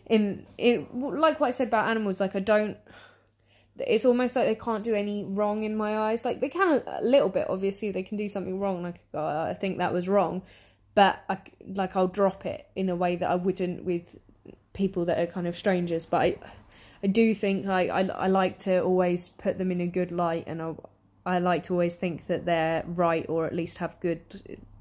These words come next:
intentions or whatever. I think that's why sometimes I get, like, in friendships, sometimes it, it goes a bit weird if someone, I've had it before where, where, when I was at school, when people were a little bit, um, like, bossy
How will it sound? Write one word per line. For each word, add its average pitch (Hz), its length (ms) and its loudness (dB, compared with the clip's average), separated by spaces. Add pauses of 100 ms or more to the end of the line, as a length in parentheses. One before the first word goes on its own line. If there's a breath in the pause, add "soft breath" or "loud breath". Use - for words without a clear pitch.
(140)
intentions 180 720 -4
or 170 60 0
whatever. 160 460 -2
I - 360 -20
think 190 200 2
that's 180 240 -2
why 170 260 2
sometimes 175 640 -4
I 175 60 -2
get, 175 300 -2 (880 soft breath)
like, 196 160 2
in 202 160 2
friendships, 196 540 -2
sometimes 185 500 0
it, - 160 -8 (100)
it 185 140 -10
goes 180 220 0
a - 20 -16
bit - 220 -4 (240)
weird 175 480 0
if 175 120 -6
someone, 180 480 -4 (100)
I've 185 260 0
had 185 160 0
it 175 120 0
before 180 320 -2
where, 165 420 -2
where, 175 520 -2
when 185 280 -2
I 180 100 0
was 175 140 -2
at - 100 -2
school, 185 300 0
when 180 220 0
people 190 300 -2
were 175 180 4
a 180 40 2
little 175 180 0
bit, - 260 0 (1080 soft breath)
um, 190 480 2
like, - 320 -4
bossy 196 600 0